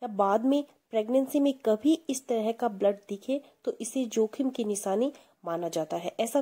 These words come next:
कुछ भी होने पर डॉक्टर से कॉन्टैक्ट किया जाना चाहिए। अगर प्रेगनेंसी में स्पॉटिंग के अलावा कभी भी ब्लीडिंग है तो समझना चाहिए कि यह इन्फेक्शन, मिसकैरेज या प्रेगनेंसी में समस्या का संकेत है। गर्भनाल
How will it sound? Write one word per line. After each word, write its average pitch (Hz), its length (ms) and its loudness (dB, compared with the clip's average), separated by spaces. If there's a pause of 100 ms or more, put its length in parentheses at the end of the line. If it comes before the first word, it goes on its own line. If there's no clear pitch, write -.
(140)
कुछ - 280 -4
भी 349 140 4 (140)
होने 233 160 6
पर 254 180 4
डॉक्टर 214 360 0
से 247 180 -6
कॉन्टैक्ट 220 560 -4
किया 196 160 -4
जाना 214 260 -4 (500)
चाहिए। 156 360 -6 (680)
अगर 277 180 0
प्रेगनेंसी 311 520 4
में 302 140 6
स्पॉटिंग 262 440 2
के 269 80 6
अलावा 247 260 6 (100)
कभी 226 260 2
भी 254 160 2
ब्लीडिंग 220 420 2
है 233 140 2
तो 269 120 4
समझना 208 460 2
चाहिए 214 300 2
कि 254 140 -4
यह 220 260 0 (100)
इन्फेक्शन, 202 640 -2 (380)
मिसकैरेज 240 760 0 (300)
या 247 80 2
प्रेगनेंसी 233 640 0
में 254 120 2
समस्या 214 500 0
का 247 200 -4 (240)
संकेत 175 520 -4
है। 156 200 -4 (280)
गर्भनाल 240 600 4